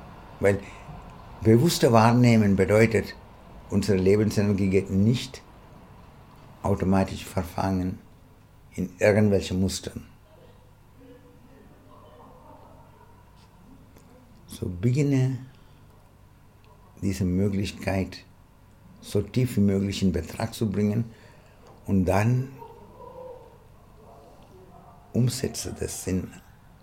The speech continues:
Alltagsleben, in jede Situation, in jedem Moment.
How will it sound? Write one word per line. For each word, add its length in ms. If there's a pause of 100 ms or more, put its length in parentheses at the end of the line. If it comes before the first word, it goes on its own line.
(260)
Alltagsleben, 800 (920)
in 100
jede 440 (200)
Situation, 840
in 140
jedem 260
Moment. 480